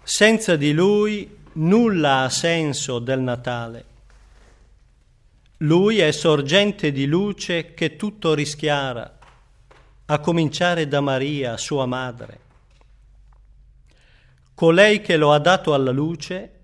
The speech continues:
è la prima ad essere illuminata dal frutto del suo grembo. Il Dio fatto carne e il parto della Vergine sono infatti misteri inscindibili,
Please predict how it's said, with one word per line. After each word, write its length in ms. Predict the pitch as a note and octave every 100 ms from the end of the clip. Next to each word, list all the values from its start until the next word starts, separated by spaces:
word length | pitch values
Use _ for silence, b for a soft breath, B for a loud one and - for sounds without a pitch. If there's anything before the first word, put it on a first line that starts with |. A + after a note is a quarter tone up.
| _ _ _ _ _ -
è 120 | E3
la 140 | E3
prima 500 | D#3+ F#3 G#3 E3 C#3
ad 140 | C#3 D#3
essere 480 | F3 - E3 D3+
illuminata 1200 | D3+ D#3 D#3+ D#3+ D#3 D3+ D3+ C#3+ C#3+ A#2 - _ _
dal 300 | C3 C#3 B2
frutto 560 | - D#3 E3 - D#3+
del 180 | C#3 B2
suo 300 | A#2+ - D3
grembo. 600 | A#2+ B2+ B2 A#2 A2 - - _ - _ - - - _ _ _ _ _ _ _ _ _ _ _ -
Il 240 | C#3+ C#3
Dio 280 | C#3+ G3 D3+
fatto 420 | - F#3 - D#3
carne 680 | D3+ C#3+ C3+ B2 A#2+ A#2 - - - - -
e 160 | - D#3
il 140 | D3+
parto 560 | D3 F#3 F#3+ F3 - D3
della 260 | B2+ A#2+ A#2+
Vergine 760 | C#3 E3 E3 D#3+ E3+ E3 - - b b b b b b b
sono 300 | - F#3+ F#3
infatti 580 | D#3+ D#3 G3+ G3+ - E3
misteri 760 | D3+ D3 - F3+ F3+ E3+ E3+
inscindibili, 1000 | F3 - F3 D3+ D3+ E3+ B2 G#2+ F#2+ -